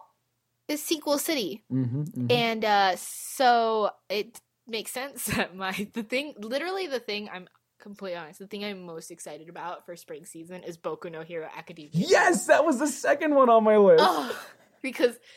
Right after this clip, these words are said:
Speaker 1: I love Boku no Academia.
Speaker 2: Yes.
Speaker 1: Boku no Hero Academia.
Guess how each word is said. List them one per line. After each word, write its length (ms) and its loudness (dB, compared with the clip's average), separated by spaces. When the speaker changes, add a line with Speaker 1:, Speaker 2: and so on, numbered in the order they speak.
Speaker 1:
I 220 0
love 520 -6
Boku 320 -8
no 140 -12
Academia. 880 -14
Speaker 2:
Yes. 480 -18
Speaker 1:
Boku 220 -4
no 100 -6
Hero 180 -6
Academia. 600 -14